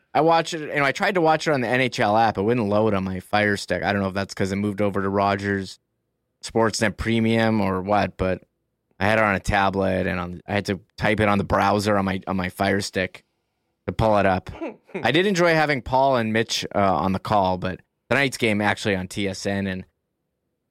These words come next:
Speaker 1: I, let me just double check. There might be another game, game on the, uh, str-, that's streaming only, and that's kinda how it is. Pre-, I saw some complaints online, but they usually have a couple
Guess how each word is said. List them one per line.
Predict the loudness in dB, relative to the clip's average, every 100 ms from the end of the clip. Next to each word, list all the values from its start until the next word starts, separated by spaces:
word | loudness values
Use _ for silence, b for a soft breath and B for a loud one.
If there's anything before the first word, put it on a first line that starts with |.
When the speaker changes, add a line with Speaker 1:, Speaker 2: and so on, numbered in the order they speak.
| _ -6
Speaker 1:
I, | -2
let | 0
me | 0
just | -2
double | 0 0 0
check. | -2 -4 -2
There |
might | -2 0
be | 0
another | 0 -2 -6 -6
game, | -6 -6 -8 -12 -16 _ _ _ _ _ _ -2
game | 0 0 -2
on | -4 -4
the, | -6 -8
uh, | -8 -10 -12 -14 -18 _ _ _ _ _ _ _ _ _
str-, | -20 -4
that's | -2 -2
streaming | -4 0 0 2 2
only, | 2 2
and | 2
that's | 0 0
kinda | 0 2
how | 2 0
it |
is. | -2 -4
Pre-, | -6 -4 0
I | 0
saw | 2 0
some | 2 -2 -2
complaints | -6 -4 -2 -2 -2
online, | -2 -2 -2
but | 0
they |
usually | 0 2 2
have | 0 -2
a |
couple | -4 -2 -4 -6